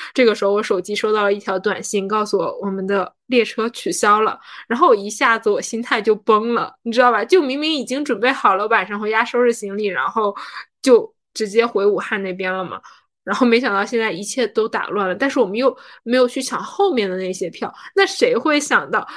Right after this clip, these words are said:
就抢票的时候谁会想到这一趟会取消呢？真的太离谱了！而且高铁取消我觉得还蛮少见的，如果说航班取消，我还觉得挺正常的嘛。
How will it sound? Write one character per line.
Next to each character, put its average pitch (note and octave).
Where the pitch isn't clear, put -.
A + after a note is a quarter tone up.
就 G4+
抢 -
票 D#4+
的 C4
时 -
候 G#3+
谁 G#3+
会 A#3
想 A#3+
到 G#3
这 A3+
一 A3
趟 A3+
会 A3+
取 G3
消 G#3
呢？ G3+
真 A#3+
的 C4
太 C4
离 F3+
谱 G3+
了！ -
而 F4+
且 C4+
高 D4+
铁 B3
取 A3
消 A3
我 G3+
觉 F#3+
得 G3
还 -
蛮 G3
少 -
见 G3
的， F#3+
如 B3
果 C#4+
说 B3
航 F#3+
班 B3+
取 F#4+
消， F#3+
我 G3+
还 F#3
觉 F3+
得 F3
挺 F3+
正 G#3
常 F#3
的 A#2
嘛。 G#2